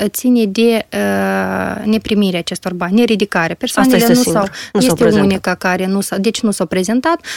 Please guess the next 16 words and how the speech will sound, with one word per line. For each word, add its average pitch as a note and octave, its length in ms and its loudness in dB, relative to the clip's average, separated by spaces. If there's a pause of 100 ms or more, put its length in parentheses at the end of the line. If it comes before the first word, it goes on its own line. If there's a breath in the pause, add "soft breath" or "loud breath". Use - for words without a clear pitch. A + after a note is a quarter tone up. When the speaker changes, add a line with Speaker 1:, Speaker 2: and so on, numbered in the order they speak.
(120)
Speaker 1:
Aceste C4 380 -2
sume A#3 420 2
se C#4+ 180 -2
regăsesc A3 760 0 (180)
anul A3 340 2
acesta F#3+ 480 -2
în A#3+ 200 2
bugetul F3 680 -2
asigurărilor F#3+ 560 -2
sociale F#3 440 -4
de F3+ 100 -6
stat F#3+ 220 -4
gestionat G3 460 -2
de F3 80 -8
Casa F#3 300 -4
Națională. G3 520 -2